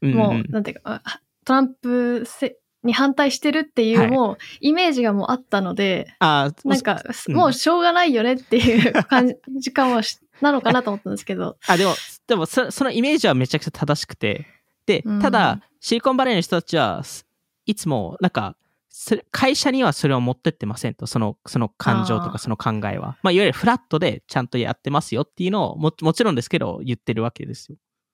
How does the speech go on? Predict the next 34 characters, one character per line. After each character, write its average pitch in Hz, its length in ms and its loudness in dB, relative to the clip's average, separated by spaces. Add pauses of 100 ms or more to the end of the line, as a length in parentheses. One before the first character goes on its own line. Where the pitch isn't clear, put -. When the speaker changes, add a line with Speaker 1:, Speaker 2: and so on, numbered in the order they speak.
(260)
Speaker 2:
あ、 - 100 -14
ま 247 100 2
あ、 240 80 4
そ 262 100 0
の 240 60 2
プ 262 100 -4
ロ 277 80 2
ダ 277 100 2
ク 277 60 -10
ト 311 100 2
に 311 120 2
は、 196 220 0
そ-、 - 200 -20
そ - 160 -6
の 202 60 4
Speaker 1:
は 113 80 4
い。 - 20 0
Speaker 2:
思 87 80 -6
想 - 60 -18
は - 20 -20 (140)
Speaker 1:
反 131 160 2
映 120 40 4
し - 60 2
て 208 220 2
ま 196 120 -2
せ - 120 -8
ん - 40 -8
と。 - 100 -20
Speaker 2:
反 214 120 -2
映 202 60 -2
し - 80 -8
て、 220 200 -10
う 220 80 -2
ん。 190 480 -2